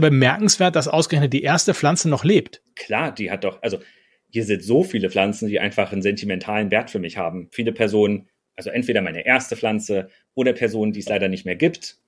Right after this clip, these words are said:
Speaker 2: von denen ich die gesamten Pflanzen übernommen habe, die stehen hier alle um mich herum und, äh, die werden hier wahrscheinlich auch immer bei mir bleiben.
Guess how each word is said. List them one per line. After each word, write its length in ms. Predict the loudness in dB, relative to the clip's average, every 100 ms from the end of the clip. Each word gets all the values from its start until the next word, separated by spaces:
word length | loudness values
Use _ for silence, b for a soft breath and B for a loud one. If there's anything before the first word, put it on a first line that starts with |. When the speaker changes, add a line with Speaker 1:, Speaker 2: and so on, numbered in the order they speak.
| _ _ -6
Speaker 2:
von 140 | -2
denen 180 | 0 0
ich 240 | -2 -4 -4
die 80 |
gesamten 360 | -2 0 -2 -2
Pflanzen 300 | 0 -2 0
übernommen 340 | 0 0 0
habe, 180 | -2 -4 -8 _ _
die 140 | -4
stehen 240 | -2 0 2
hier 220 | 2 2
alle 180 | 2 2
um 140 | 0
mich 160 | -2 0
herum 440 | 2 2 2 -2 -10 _ _ _ _ _ _
und, 300 | -4 -2 2
äh, 240 | 4 2
die 220 | 0 -4
werden 220 | 0 0 0
hier 120 | 0
wahrscheinlich 480 | 0 2 2 0 -4
auch 160 | -6
immer 200 | -4 -2
bei 140 | 2 2
mir 100 | 4
bleiben. 320 | 4 2 -2